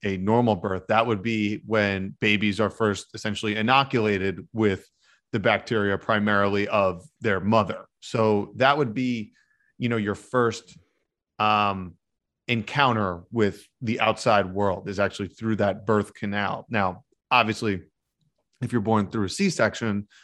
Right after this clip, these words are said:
that's not gonna be necessarily the case. So you,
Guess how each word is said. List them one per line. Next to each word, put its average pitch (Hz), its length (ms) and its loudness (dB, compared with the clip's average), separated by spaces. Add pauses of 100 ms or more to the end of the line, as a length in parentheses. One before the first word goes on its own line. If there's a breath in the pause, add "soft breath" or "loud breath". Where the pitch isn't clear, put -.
(440 soft breath)
that's 131 180 4
not 131 120 6
gonna 123 120 4
be 113 140 4
necessarily 110 600 0
the 92 140 -8
case. 107 380 -4
So 95 220 -4 (120)
you, 113 120 -6